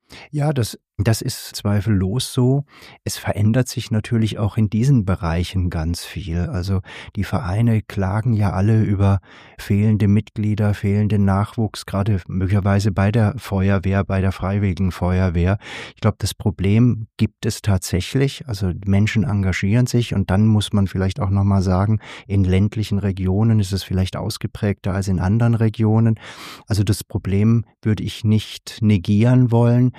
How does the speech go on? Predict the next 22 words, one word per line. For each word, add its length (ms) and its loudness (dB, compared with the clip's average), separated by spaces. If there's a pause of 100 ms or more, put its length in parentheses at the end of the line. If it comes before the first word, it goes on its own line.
(340)
aber 360 2
es 160 -10
ist 320 -8 (120)
auf 160 -14
der 140 -4
anderen 220 2
Seite 340 2
doch 240 -2
so, 380 0 (320)
dass 220 -2
sich 420 -4 (120)
große 440 2
Teile 460 0
auch 120 -8
junger 300 4
Menschen 400 2
engagieren, 720 2
engagieren 680 2
wollen 220 2
in 100 2
den 160 2
unterschiedlichsten 880 -2